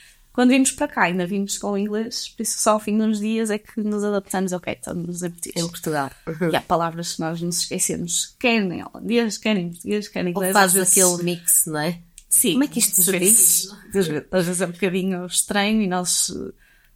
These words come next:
Speaker 1: às vezes eu lembro-me de pensar assim, "Então, português e para cá falar outra língua."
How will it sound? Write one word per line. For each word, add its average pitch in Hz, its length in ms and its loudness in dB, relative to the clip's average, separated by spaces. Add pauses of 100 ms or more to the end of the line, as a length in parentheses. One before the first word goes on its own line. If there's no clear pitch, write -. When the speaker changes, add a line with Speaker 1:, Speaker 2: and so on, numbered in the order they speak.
Speaker 1:
às 170 140 -4
vezes 170 180 -2
eu 170 80 0
lembro-me 170 380 -2
de 165 100 -8
pensar 170 280 -4
assim, 185 160 -2
"Então, 196 340 0 (200)
português - 540 -4
e 170 140 -8
para 170 100 -2
cá 165 160 -10
falar 160 340 -2
outra 160 260 -6
língua." 170 380 -4